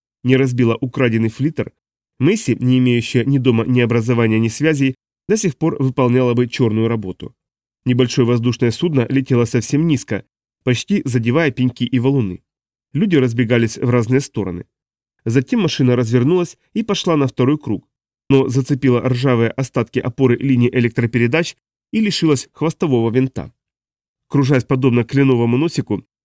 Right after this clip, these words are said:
флиттер пробуравил гладь озера в нескольких сотнях метров от берега. Мэйси вскочила в лодку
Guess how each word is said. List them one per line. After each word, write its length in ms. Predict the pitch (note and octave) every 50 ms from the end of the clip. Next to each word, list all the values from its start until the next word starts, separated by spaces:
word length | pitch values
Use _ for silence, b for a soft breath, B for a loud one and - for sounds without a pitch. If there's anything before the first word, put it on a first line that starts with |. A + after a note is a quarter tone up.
| _ _ _
флиттер 360 | - C3+ C3 B2 - A#2+ A2
пробуравил 540 | - B2 B2 B2+ C3 C3 B2 A#2 A#2 A#2 A#2
гладь 280 | A2+ B2 A#2+ A2+ - -
озера 360 | D3 D#3+ D3+ C#3+ B2+ A#2 -
в 100 | - B2
нескольких 520 | B2+ C3 B2 - - A2+ - B2 A2 - _
сотнях 440 | - - C#3+ A#2+ A2 - B2 - -
метров 320 | C3+ A#2 A2 A#2 A2+ A2 -
от 120 | - D3+ D3+
берега. 440 | C#3+ B2+ G#2 F#2 F#2+ - - F2 - _ _ _ _ _ _ _ _ _ _ _ -
Мэйси 260 | C3+ C3 B2 - C3
вскочила 460 | A2+ - - C3 A2+ - C3+ A#2+ A#2+
в 60 | A2+ B2+
лодку 340 | D#3 F#3 - - A#2 -